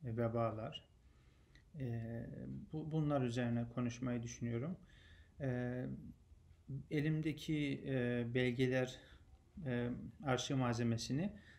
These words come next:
sizlere tanıt-, tanıt-, tanıtırken, e,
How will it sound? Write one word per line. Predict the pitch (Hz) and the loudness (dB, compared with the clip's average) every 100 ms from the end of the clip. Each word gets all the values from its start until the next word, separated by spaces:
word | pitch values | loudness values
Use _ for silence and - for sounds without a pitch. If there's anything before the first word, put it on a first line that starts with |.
| - | -12
sizlere | - 123 120 131 131 - - - | -4 -2 0 0 0 -6 -16 -6
tanıt-, | - 123 123 - | 0 0 -2 -6
tanıt-, | - 131 127 - - | 0 0 0 -4 -6
tanıtırken, | - 127 131 131 - 147 175 - - - - - - - - | -2 -2 0 -2 0 0 -2 -6 -14 -20 -20 -20 -20 -20 -6
e, | 139 120 120 117 | -2 0 0 -2